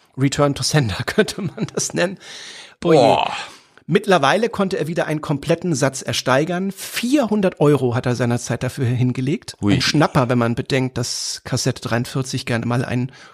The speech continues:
Speaker 1: Huni kosten kann. Und irgendwann hat er das Ganze auch digitalisiert komplett und so kann er Alf dann eines fernen Tages mal seinen Töchtern näher bringen.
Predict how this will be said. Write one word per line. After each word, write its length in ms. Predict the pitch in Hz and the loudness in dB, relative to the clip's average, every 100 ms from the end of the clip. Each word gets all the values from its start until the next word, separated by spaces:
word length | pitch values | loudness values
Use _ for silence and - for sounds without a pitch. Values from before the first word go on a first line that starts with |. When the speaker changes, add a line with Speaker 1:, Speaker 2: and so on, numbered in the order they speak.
| - | 0
Speaker 1:
Huni 240 | 175 190 127 | 4 4 2
kosten 460 | - 117 - 123 | -2 -4 -4 -4
kann. 320 | - 117 202 - - - - - - - _ _ _ _ | -4 -4 -4 -6 -18 -18 -16 -18 -20 -20 _ _ _ _
Und 640 | 139 127 127 127 120 - | 2 4 4 2 -2 0
irgendwann 560 | 190 254 156 156 170 175 - _ _ - | 0 2 2 2 2 -2 -8 _ _ -2
hat 200 | 156 151 | 2 2
er 60 | |
das 140 | 139 - | 2 2
Ganze 300 | 139 - - | 2 2 0
auch 140 | 117 | -2
digitalisiert 880 | - 135 139 123 123 123 170 - - | -2 -2 -2 0 -2 0 -2 -2 -4
komplett 600 | 190 190 - 208 - - | -4 -4 -4 -4 -4 -4
und 180 | 131 | -2
so 400 | 117 143 226 - _ _ _ _ _ _ _ _ _ | 2 2 2 0 _ _ _ _ _ _ _ _ _
kann 320 | - 147 208 - | -4 2 2 2
er 240 | 170 170 | -2 -2
Alf 340 | - 151 196 - | 0 0 0 -2
dann 320 | 147 147 - | 0 0 0
eines 360 | 147 180 185 - | 0 0 0 -2
fernen 320 | 135 139 131 | -2 -2 -2
Tages 480 | 127 123 131 117 117 | -4 -4 -4 -4 0
mal 320 | 117 113 131 - - - - - | 2 2 0 -8 -18 -18 -18 -4
seinen 440 | 131 139 147 151 | 2 4 2 0
Töchtern 580 | - 135 - - - - | 0 0 0 -4 -6 -8
näher 260 | - 85 | -8 -6
bringen. 340 | - - 52 | -6 -8 -8